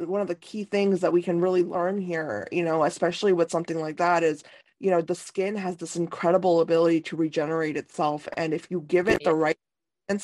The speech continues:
Speaker 1: in the right amount of time and the right amount of exposure, it can do wonders for how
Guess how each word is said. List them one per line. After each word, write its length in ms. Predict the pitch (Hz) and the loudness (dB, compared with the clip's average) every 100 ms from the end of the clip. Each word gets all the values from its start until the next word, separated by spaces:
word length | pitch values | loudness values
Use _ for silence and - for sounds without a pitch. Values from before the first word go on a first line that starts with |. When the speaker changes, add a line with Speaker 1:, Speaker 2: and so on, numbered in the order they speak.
| - - - | -8 -18 -2
Speaker 1:
in 100 | 196 | 2
the 120 | 175 | 4
right 260 | 156 160 165 - | 4 4 4 4
amount 240 | 175 160 | 2 2
of 100 | - | -2
time 540 | - - 160 165 196 | -10 -10 -6 -4 -4
and 120 | 190 165 | -4 -4
the 80 | 156 | -2
right 200 | 160 160 | -2 -2
amount 220 | 165 147 | -2 -6
of 60 | 135 | -10
exposure, 640 | - - 151 160 202 190 - 220 | -12 -4 -2 0 0 0 -4 -4
it 160 | - - | -2 0
can 160 | 208 180 | 0 0
do 160 | 170 | 0
wonders 580 | 151 160 170 170 147 139 | -2 -2 0 2 0 -2
for 160 | - 165 | -12 -14
how 560 | - 165 170 170 170 | -6 2 4 4 2